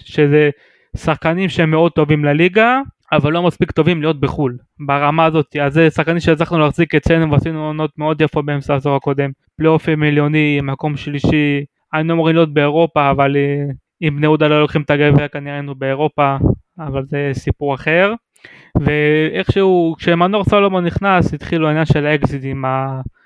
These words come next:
מה שנקרא כישרונות על, אם זה ליאל עבדה, שהוא באמת השחקן שנראה לי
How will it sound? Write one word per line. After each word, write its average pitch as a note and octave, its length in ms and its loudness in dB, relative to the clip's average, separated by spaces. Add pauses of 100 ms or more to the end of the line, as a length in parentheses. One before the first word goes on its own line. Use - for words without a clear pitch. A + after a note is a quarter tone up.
(320)
מה D3+ 140 -4
שנקרא D3+ 420 -2
כישרונות D#3 520 -4
על, C#3+ 300 -2 (240)
אם D3 100 -6
זה C#3 140 0
ליאל C#3+ 240 2
עבדה, C#3+ 420 0
שהוא C#3 180 -6
באמת C#3 220 -4
השחקן C#3 340 -4
שנראה C#3 320 -6
לי C#3 340 -6